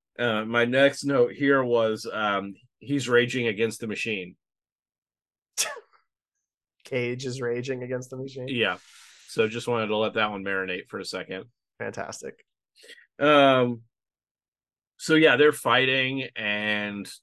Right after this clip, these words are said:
Speaker 1: like, I thought for a second this is gonna be another one where Nick Cage dies at the end, but he kills the other guy with him.
Speaker 2: Yeah, I thought that too.
Speaker 1: So yeah, they get into a fight. Nick Cage gets gut stabbed, and, uh, they're fighting in a graveyard,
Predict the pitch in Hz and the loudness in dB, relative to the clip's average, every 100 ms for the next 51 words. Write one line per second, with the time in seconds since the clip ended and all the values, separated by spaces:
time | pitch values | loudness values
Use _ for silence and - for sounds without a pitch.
0 | - 104 95 87 _ - 135 - 151 131 | -12 -6 -6 -6 _ -2 0 4 2 2
1 | 143 131 135 123 123 120 - 131 123 120 | -2 0 0 0 -2 -4 -8 -4 -2 0
2 | 117 117 113 110 107 110 127 113 - 101 | 2 2 2 0 -2 -2 0 0 2 2
3 | 107 110 110 113 117 127 113 104 - 113 | 2 0 0 2 2 0 -4 -4 0 0
4 | 107 107 107 104 104 98 107 113 117 - | 0 -2 -2 0 0 2 0 0 -4 -16
5 | - - _ 123 131 185 240 156 117 135 | -20 -20 _ -10 4 8 8 8 6 4
6 | 151 165 156 160 156 - 165 147 104 - | 4 2 0 2 0 0 0 2 2 -6
7 | _ _ _ - - 151 147 135 147 156 | _ _ _ -6 6 8 10 8 6 6
8 | 170 160 156 - 139 127 131 139 - 143 | 0 6 6 6 2 2 2 -4 -4 -2
9 | 135 131 139 - 117 _ - _ - 120 | -2 -4 -6 -6 -12 _ -20 _ 0 0
10 | 113 - 131 127 120 117 120 123 131 117 | 0 0 4 6 6 4 2 -2 -8 -2
11 | 110 107 104 104 104 101 101 101 117 123 | 0 0 -2 -2 0 0 -2 -4 -4 -2
12 | - 170 160 120 120 123 117 104 95 98 | 4 6 6 4 4 4 4 0 2 0